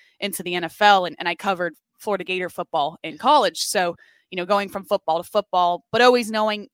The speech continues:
I wanted to kinda expand my horizons, and that's where this kinda came about. But yeah, super cool to be so close to family, and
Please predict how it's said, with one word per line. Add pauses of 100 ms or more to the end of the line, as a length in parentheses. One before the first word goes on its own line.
(100)
I
wanted
to
kinda
expand
my
horizons,
and
that's
where (460)
this
kinda
came
about.
But
yeah,
super
cool
to
be
so
close
to
family,
and